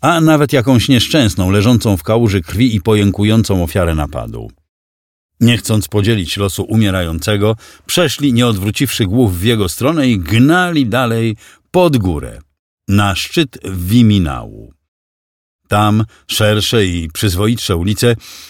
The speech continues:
bywały patrolowane przez uzbrojonych w pałki nocnych strażników. Oni jednak wiedzieli, że muszą unikać stróżów prawa.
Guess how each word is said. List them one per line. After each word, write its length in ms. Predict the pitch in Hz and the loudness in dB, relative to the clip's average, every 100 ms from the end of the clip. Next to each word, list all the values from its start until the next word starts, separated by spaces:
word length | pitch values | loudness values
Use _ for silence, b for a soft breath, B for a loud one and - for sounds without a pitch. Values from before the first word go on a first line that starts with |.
| B | B
bywały 640 | 90 131 117 156 147 90 | 0 2 4 2 2 -2
patrolowane 720 | 78 101 85 104 104 98 131 120 | -2 -2 0 0 2 2 0 0
przez 220 | - 95 | -2 -2
uzbrojonych 560 | 104 87 101 113 107 - | -4 -2 2 2 2 0
w 40 | |
pałki 380 | 123 117 107 101 | 0 0 0 0
nocnych 380 | 98 - 113 - | 0 -2 -4 -2
strażników. 720 | 123 110 123 120 - - _ _ _ _ _ _ _ _ _ - | 0 2 2 2 -2 -18 _ _ _ _ _ _ _ _ _ -2
Oni 360 | 127 156 165 160 | 2 4 4 2
jednak 420 | 147 131 143 127 | 2 2 2 2
wiedzieli, 480 | 113 95 107 131 87 | 2 2 0 0 -2
że 320 | 73 76 76 B B B | -4 -6 -6 B B B
muszą 300 | 104 117 117 - | 0 2 2 4
unikać 640 | 117 117 151 156 143 117 | 4 4 2 0 -2 -2
stróżów 440 | - 131 113 107 - | -4 -2 -2 -4 -2
prawa. 460 | 117 90 60 - | -2 -2 -4 -14